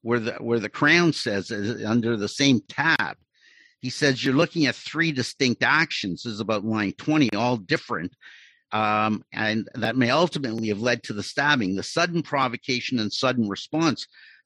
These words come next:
Looking at the cases, we're talking about firing on an unprepared mind. When that happens, he does not have an unprepared mind because he already has his hand on the knife. So what?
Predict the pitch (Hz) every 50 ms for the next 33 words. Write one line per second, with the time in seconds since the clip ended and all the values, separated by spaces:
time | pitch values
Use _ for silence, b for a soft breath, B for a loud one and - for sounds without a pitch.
0 | _ - 135 160 135 165 156 139 131 - - - 101 - - 165 165 170 143 -
1 | 127 98 101 110 98 - - - 131 135 139 - 143 127 110 101 117 101 - -
2 | - 131 139 139 139 135 120 110 110 110 104 98 95 113 123 135 131 - 123 -
3 | - - 107 104 98 101 117 123 131 139 139 135 127 B B B B B B -
4 | 110 117 127 139 143 143 131 139 127 123 123 - 117 - - - 120 101 131 139
5 | 135 117 131 127 135 156 160 143 127 135 123 110 107 107 110 107 - 104 90 92
6 | 101 101 98 104 113 113 123 120 110 120 - 120 113 101 113 120 117 117 117 113
7 | 113 110 110 117 101 98 104 110 120 127 123 127 127 127 127 127 139 156 175 175
8 | 147 - - b b b b b b b - - - 156 147 127 113 120 143 160
9 | 165 160